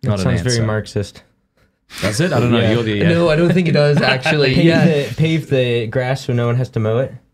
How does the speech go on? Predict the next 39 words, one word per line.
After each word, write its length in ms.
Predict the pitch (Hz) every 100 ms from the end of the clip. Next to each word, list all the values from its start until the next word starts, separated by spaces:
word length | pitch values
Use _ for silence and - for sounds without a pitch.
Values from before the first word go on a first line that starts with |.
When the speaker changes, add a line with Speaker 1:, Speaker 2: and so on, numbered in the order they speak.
| _ _ _ _ 160
Speaker 3:
Oh, 160 | 170
well, 260 | 151 165 135
I'm 140 | 160
th-, 220 | 147 165
like, 240 | 143 135 127 131
so 160 | 123 147 131
everybody 360 | 135 147 127 123
dies 380 | 117 123 123 135
out, 300 | 123 120 -
you 160 | 135
know? 240 | 123 120 120
I 40 | 135
mean, 140 | 139
Speaker 1:
Oh, 60 | 120 135
Speaker 3:
they 80 | - -
Speaker 1:
I, 240 | 135 143 -
yeah, 260 | 123 120
I, 240 | 110 110 110
I 100 | 117
guess 200 | 123 127
it 40 |
was 180 | 127 113
more 320 | 117 98 120
along 200 | 117 110
the 40 | 110
lines 180 | 110 110
of 180 | 107 -
don't 180 | 123
have 180 | 120 120
any 160 | 110 110
conversation 720 | - 107 101 - 104 - 110
so 160 | -
Speaker 3:
Oh, 60 | - 131
Speaker 1:
no 40 |
one 100 | 104
Speaker 3:
sure. 160 | 104 120
Speaker 1:
can, 40 | 143 107
yeah, 160 | 107 120
yeah. 220 | 120 110